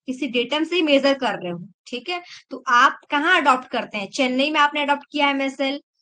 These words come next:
कोलकाता में किया है, मुंबई में किया है, कराची में किया है, कोचिन में किया है। क्या हो जाएगा option A, B, C, D और E?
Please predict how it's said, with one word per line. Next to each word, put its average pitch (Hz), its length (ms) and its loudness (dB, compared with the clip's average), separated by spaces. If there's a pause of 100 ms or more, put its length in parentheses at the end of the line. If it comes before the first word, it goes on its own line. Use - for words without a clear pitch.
(280)
कोलकाता 254 500 2
में 294 180 -2
किया 277 300 -2
है, 269 240 0
मुंबई 262 480 0
में 294 140 -2
किया 269 280 0
है, 262 140 2 (120)
कराची 240 500 0
में 294 160 -4
किया 269 140 -2
है, 277 60 -2
कोचिन 269 480 -4
में 240 120 -4
किया 190 240 -10
है। 175 140 -10 (1800)
क्या 269 100 -2
हो 269 60 0
जाएगा 277 260 0
option 269 280 -4
A, 254 140 2 (200)
B, 269 100 0 (120)
C, 277 200 -2 (160)
D 277 160 0
और 269 160 -2
E? 269 140 -4